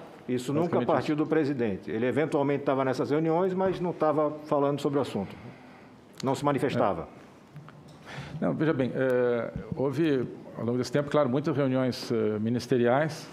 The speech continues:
Speaker 2: em que O presidente falava diferentes, eh, falava de diferentes aspectos, diferentes assuntos, né,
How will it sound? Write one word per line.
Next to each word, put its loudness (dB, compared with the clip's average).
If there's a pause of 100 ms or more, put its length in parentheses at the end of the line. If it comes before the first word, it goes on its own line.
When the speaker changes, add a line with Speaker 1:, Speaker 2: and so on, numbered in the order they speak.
(600)
Speaker 2:
em -4
que -4 (560)
O -12
presidente -4
falava 2
diferentes, -2
eh, 0 (300)
falava -2
de -2
diferentes -2
aspectos, -2
diferentes -4
assuntos, -8 (200)
né, -8